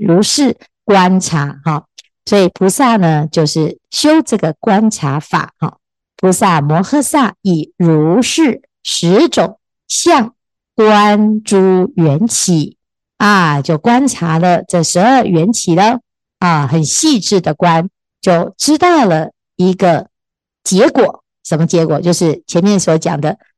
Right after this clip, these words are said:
十种平等法，啊。那十平等法呢？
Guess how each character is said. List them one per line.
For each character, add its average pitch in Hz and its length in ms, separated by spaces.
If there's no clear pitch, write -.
十 202 240
种 147 240
平 165 320
等 156 260
法， - 440
啊。 165 240
那 262 220
十 196 200
平 180 200
等 180 240
法 165 180
呢？ 160 380